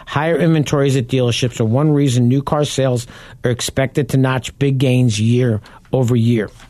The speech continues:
Around this time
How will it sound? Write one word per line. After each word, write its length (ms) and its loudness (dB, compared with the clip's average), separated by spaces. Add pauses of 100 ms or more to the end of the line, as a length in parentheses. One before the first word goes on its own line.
(2000)
Around 200 0
this 200 -2
time 380 0